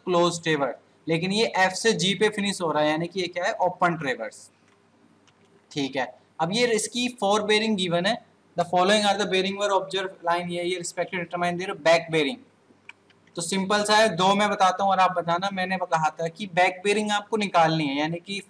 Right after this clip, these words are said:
वन फ़ोर्टी एट डिग्री की बैक बेयरिंग आपको निकालनी है, यानी कि फोर बेयरिंग गिवन है। तो बैक बेयरिंग is equal to होता है, फोर बेयरिंग जो है आपकी वन एटी से कम है, है ना,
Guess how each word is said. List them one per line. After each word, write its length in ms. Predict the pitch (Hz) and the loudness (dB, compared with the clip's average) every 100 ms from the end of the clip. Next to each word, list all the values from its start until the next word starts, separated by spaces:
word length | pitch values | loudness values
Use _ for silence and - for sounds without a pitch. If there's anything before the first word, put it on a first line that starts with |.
| _ | _
वन 200 | 165 202 | 0 0
फ़ोर्टी 520 | 220 208 196 - 202 196 | -2 -6 -6 -8 -2 -2
एट 140 | 165 | 0
डिग्री 320 | 160 160 160 | -2 0 -2
की 280 | 160 190 208 - _ _ _ _ _ _ | -4 -6 -8 -10 _ _ _ _ _ _
बैक 380 | - 151 180 185 | -2 4 4 4
बेयरिंग 280 | 196 196 196 | 0 0 4
आपको 280 | 185 - 214 | 2 2 -2
निकालनी 460 | 180 160 156 160 175 | -2 2 2 2 0
है, 120 | 202 | 0
यानी 220 | 190 190 | 0 -2
कि 100 | 196 | -6
फोर 280 | - 175 170 | -4 -2 0
बेयरिंग 340 | 165 170 208 | 0 -2 -2
गिवन 360 | 185 151 127 117 | -4 -4 -4 -6
है। 100 | 113 - _ _ _ _ _ _ _ _ _ _ _ _ | -12 -16 _ _ _ _ _ _ _ _ _ _ _ _
तो 40 | 143 | -4
बैक 300 | 143 165 175 | 0 2 2
बेयरिंग 280 | 196 208 208 | 0 0 0
is 100 | 190 | -4
equal 300 | 180 190 185 | -4 -4 -2
to 120 | 196 | -2
होता 280 | 180 160 160 | -2 0 2
है, 240 | 139 139 165 196 - _ _ _ | 2 2 0 -2 -8 _ _ _
फोर 340 | - 185 220 | -2 4 4
बेयरिंग 340 | 214 208 214 208 | 6 4 2 0
जो 140 | 196 | 0
है 80 | 185 | 4
आपकी 500 | 165 160 - 190 214 - _ _ _ _ | 4 2 -6 -10 -10 -14 _ _ _ _
वन 340 | 131 147 190 208 | -2 2 4 4
एटी 380 | 185 185 185 | 0 -4 -6
से 200 | 180 190 214 | -4 -2 -2
कम 320 | - 175 170 | 2 2 4
है, 100 | 131 160 - _ _ _ _ _ _ _ _ _ _ _ _ - | 0 -6 -20 _ _ _ _ _ _ _ _ _ _ _ _ -8
है 100 | 139 | -4
ना, 100 | 196 | -2